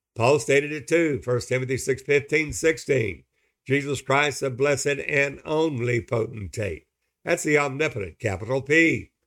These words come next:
That's the omnipotent, almighty, omniscient, all-knowing, omnipresent everywhere, Spirit of God, Jesus Christ,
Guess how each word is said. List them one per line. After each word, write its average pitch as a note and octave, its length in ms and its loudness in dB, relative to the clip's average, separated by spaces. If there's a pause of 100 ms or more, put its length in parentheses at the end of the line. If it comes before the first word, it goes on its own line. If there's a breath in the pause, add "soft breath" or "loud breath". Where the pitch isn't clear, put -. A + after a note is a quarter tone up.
(400)
That's C3+ 180 -2
the C3+ 140 2
omnipotent, A#2+ 600 -2 (420)
almighty, F2+ 720 -6 (320)
omniscient, C3 800 -2
all-knowing, F#2+ 720 -6 (400)
omnipresent A#2+ 800 0
everywhere, F#2 920 -6 (340)
Spirit A#2 440 2
of C3 220 0
God, G2+ 560 -6
Jesus G#2 540 -6
Christ, D3 560 0